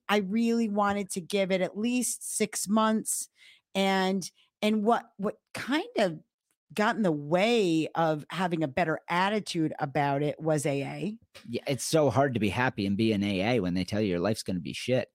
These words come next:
Speaker 1: Yes, and it's struggle. You're gonna struggle
Speaker 2: They, they
Speaker 1: forever. You're
Speaker 2: create the
Speaker 1: always gonna
Speaker 2: battle.
Speaker 1: want it.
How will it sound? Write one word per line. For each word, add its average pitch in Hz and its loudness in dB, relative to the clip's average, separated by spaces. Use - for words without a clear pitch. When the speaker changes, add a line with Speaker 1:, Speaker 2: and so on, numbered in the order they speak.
Speaker 1:
Yes, 208 2
and 196 4
it's 180 0
struggle. 202 2
You're 175 2
gonna 175 2
struggle 196 2
Speaker 2:
They, - -4
they 185 4
Speaker 1:
forever. 190 4
You're 180 4
Speaker 2:
create 165 6
the 151 6
Speaker 1:
always 202 2
gonna 139 6
Speaker 2:
battle. 165 4
Speaker 1:
want 185 4
it. 170 2